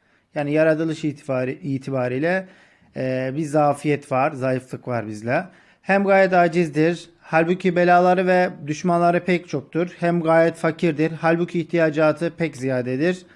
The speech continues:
Hem tembel ve iktidarsızdır, halbuki hayatın tekalifi gayet ağırdır. O yüzden lüzumlu işler yapmamız lazım. Ömür kısadır diyor,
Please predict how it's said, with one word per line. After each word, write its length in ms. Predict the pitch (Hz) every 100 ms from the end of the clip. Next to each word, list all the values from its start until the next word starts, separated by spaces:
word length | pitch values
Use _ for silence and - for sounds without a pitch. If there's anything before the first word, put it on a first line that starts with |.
| _ _ _ -
Hem 220 | 196 202
tembel 460 | 202 196 196 208
ve 140 | 190 180
iktidarsızdır, 920 | 175 165 170 165 170 165 139 185 185 -
halbuki 420 | 160 160 156 156
hayatın 560 | 139 165 160 143 147 127
tekalifi 840 | 170 160 147 131 131 175 185 185 - _ 131
gayet 560 | 151 170 151 180 180
ağırdır. 420 | 151 139 123 117
O 180 | 190 180
yüzden 360 | 170 139 180 202 - _ _ _ -
lüzumlu 400 | 151 156 185 196
işler 360 | 185 - 175 151
yapmamız 500 | 123 - 117 120 117
lazım. 300 | 117 117 147
Ömür 260 | 151 156 151
kısadır 560 | 170 165 160 151 156
diyor, 180 | 175